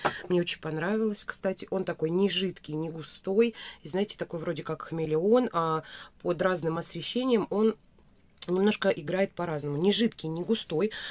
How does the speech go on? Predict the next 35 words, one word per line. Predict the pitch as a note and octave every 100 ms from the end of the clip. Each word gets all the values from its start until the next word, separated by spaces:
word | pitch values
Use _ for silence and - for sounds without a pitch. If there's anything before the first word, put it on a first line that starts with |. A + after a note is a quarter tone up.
| - -
но | B3
в |
то | B3+
же | G3
время, | G3 B3
мне | G3+
кажется, | F#3+ F3+
он |
как-то | F3 - -
прям | D#3+
быстро | D3+ G3+ E3+
схватывается, | - - F3+ F#3+ D3 C#3+ -
быстро | C#3 F3 - E3
застывает. | D3+ - F#3 D#3+ - - - -
То | D#3+
есть | D#3
надо | F3+ D3+
быстренько | C3 G#3+ - C#3+ D3
наносить | D3+ D#3 E3 F#3 E3+
лак | E3+ D3+
на | D#3+
пластину, | D3 D#3 - - C#4+ F#3+
иначе | F3 - E3+
схватывается | - - G#3 F#3+ D#3+ D3
уже | C3+ F3+
и | E3 D#3+ - - - -
прям | - D#3 - - _ _ _ _ - - - - -
застывает. | F3 - A3 E3 C#3 - -
Да, | E3+ D#3+
действительно | D3 E3+ G3 D#3+
застывает. | D3 D3 F3 D3 C#3+
Щас | D#3+
покажу | - F3+ F3+
вам | E3 C#3+
поближе. | D#3 G3 B3+ F#3+